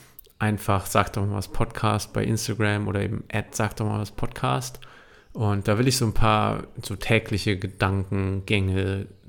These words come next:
Geistesblitze, einfach so Themen, die mir so im Kopf rumschwirren oder wenn ich irgendwo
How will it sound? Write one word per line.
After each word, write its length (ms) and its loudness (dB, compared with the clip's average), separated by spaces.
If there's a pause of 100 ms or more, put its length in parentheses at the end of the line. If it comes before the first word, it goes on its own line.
Geistesblitze, 1080 -2
einfach 260 -4
so 160 -4
Themen, 420 2
die 100 0
mir 140 0
so 80 -2
im 120 -2
Kopf 300 -2
rumschwirren 680 0
oder 220 0
wenn 100 2
ich 140 -2
irgendwo 540 -2